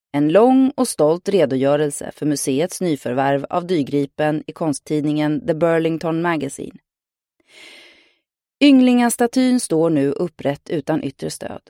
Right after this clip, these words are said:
De knutna händerna vilar mot låren och han utstrålar samma förtröstansfulla livskraft som också är så kännetecknande för de bästa av hans bröder, avslutade True triumferande. Gud eller människa.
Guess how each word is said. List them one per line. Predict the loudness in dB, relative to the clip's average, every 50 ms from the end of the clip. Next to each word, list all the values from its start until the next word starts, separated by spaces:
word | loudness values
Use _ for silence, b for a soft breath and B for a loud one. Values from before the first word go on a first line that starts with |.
| _ _ _ _ _ _ _ _ _ _
De | -2 -2 -2 -2
knutna | -2 -2 0 0 0 -2 0 0 0
händerna | 2 2 2 2 0 0 0 0 0 0 0
vilar | 0 -2 -2 0 0 0 0
mot | 0 -2 -4 -2
låren | -2 -2 0 0 0 0 0 -2 -2 -2 -2
och | -2 0
han | 0 0 2
utstrålar | 0 0 -2 -2 -6 -8 -2 0 0 2 4 4 2 2
samma | 0 0 2 2 4 4 4 2 0
förtröstansfulla | 0 -4 -4 -2 -2 -2 -2 -2 -4 -4 -4 -2 -2 -2 0 2 2
livskraft | 0 0 -2 -4 -10 -14 -8 -8 -8 -8 -8 -16 _ _ b b b b b b
som | b 2 2 4 4
också | 2 0 -2 -2 0
är | 0 0
så | 0 0 0 0 0
kännetecknande | 2 0 2 2 2 0 -2 -4 -8 -6 -6 -6 -6 -6 -6 -8 -12 _ _
för | -6 -4 -2
de | 0 0
bästa | 0 0 -2 -4 -6 -4 -2 -2
av | -2 -2 -4
hans | -4 -8 -4 -2
bröder, | 0 0 0 -2 -4 -12 -18 _ _ _ _ _ _ _ _ _ _ _ 0
avslutade | 0 2 2 0 -4 -4 -2 -2 -2 0 -2 -2 -2 -2
True | -6 -4 -2 0 0 0 0 -2
triumferande. | -4 -4 -4 -4 -4 -2 -2 0 2 2 0 0 -2 -6 -10 -16 -16 -20 _ _ _ _ _ _ _ 2
Gud | 4 4 4 4 0 -2 0
eller | 2 2 2 2 0
människa. | 0 0 0 0 -2 -4 -4 -6 -8 -8